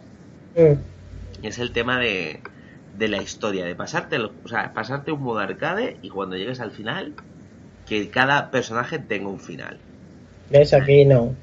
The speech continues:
Speaker 2: Pues eso, tío, a mí me saca, me saca mucho porque, porque es que es algo que me mola.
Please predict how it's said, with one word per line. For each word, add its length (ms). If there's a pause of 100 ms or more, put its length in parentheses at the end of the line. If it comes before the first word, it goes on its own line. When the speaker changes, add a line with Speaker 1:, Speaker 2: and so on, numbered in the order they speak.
(420)
Speaker 2:
Pues 220
eso, 240
tío, 200
a 200
mí 120
me 140
saca, 440 (100)
me 140
saca 300
mucho 360
porque, 440 (1080)
porque 260
es 60
que 80
es 80
algo 260
que 60
me 100
mola. 320